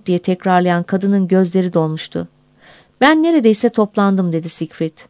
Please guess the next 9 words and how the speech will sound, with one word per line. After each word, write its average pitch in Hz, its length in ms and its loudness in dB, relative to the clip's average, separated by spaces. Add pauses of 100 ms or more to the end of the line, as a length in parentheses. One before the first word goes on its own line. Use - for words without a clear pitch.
(420)
"Ben 254 240 6
de 247 40 6
onlara 208 360 4
haber 202 300 2
vermeye 165 360 -2
iniyorum. 160 400 -4 (200)
Tanrı 220 280 4
sizi 202 240 -4
korusun." 175 520 -4